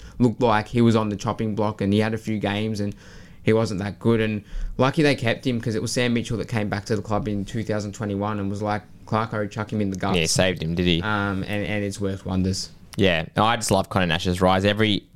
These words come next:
Speaker 2: I think sometimes I take his performances for granted now, which is kinda crazy considering I'm one of his biggest fans, I feel.
Speaker 1: Yeah.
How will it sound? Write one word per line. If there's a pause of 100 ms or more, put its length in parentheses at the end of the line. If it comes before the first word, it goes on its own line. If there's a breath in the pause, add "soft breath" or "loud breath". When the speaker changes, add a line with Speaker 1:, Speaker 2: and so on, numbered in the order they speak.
(220)
Speaker 2:
I
think
sometimes
I
take
his (120)
performances
for
granted
now,
which
is
kinda
crazy
considering
I'm
one
of
his
biggest
fans,
I
feel.
Speaker 1:
Yeah.